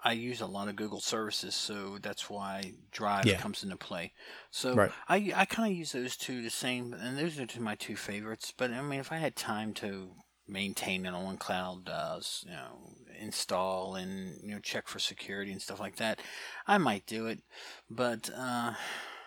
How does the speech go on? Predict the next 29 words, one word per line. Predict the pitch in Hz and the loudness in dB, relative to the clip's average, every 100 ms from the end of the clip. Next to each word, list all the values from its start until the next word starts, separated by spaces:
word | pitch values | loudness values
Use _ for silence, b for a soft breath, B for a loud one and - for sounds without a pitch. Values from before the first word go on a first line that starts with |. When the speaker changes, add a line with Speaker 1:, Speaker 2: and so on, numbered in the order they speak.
| B B - | B B -12
Speaker 1:
you | 147 147 | -6 -2
know, | 135 | -2
sometimes | 127 - 175 - 156 143 127 - | -2 0 0 4 4 4 0 -4
<laughs> | |
convenience, | - 120 - 180 160 - 170 - - - _ - - B 190 | 2 4 6 8 8 10 10 10 10 6 _ -20 -8 B -2
you | - 165 | 2 2
just | 147 147 | 4 2
have | - 185 127 | 6 8 6
to | - | 2
sometimes | - 120 120 120 110 110 - | 0 2 4 6 6 4 -6
just | 113 | -4
say, | - 110 107 120 - | 0 2 0 -6 -4
"Okay." | 120 113 - - 90 98 - B B B | -2 -2 -4 0 0 0 -4 B B B
And, | 175 175 | 2 4
and, | - 160 143 | 2 2 2
and | 135 143 135 B B B B | 2 0 0 B B B B
in | 156 | 2
all | 156 139 | 6 6
fairness, | - 113 104 104 107 - | 6 0 0 -2 -4 -6
uh, | - 69 67 - | -10 -14 -14 -4
both, | 113 110 - - | -2 -2 -8 -6
uh, | 104 104 104 107 101 - - _ _ _ - | -4 -4 -4 -4 -4 -8 -14 _ _ _ -10
uh, | - 98 - - - | -6 -6 -8 -14 -12
Dropbox | 113 113 104 107 104 - | -2 0 0 -2 -2 -4
and, | 101 98 92 82 82 - | -2 -2 -2 -6 -12 -12
uh, | 87 78 | -10 -10
Drive | 101 - 104 104 101 | -6 0 2 2 0
are | 98 | -6
pretty | - - 156 135 113 101 95 - | -6 -2 0 0 -2 -4 -8 -12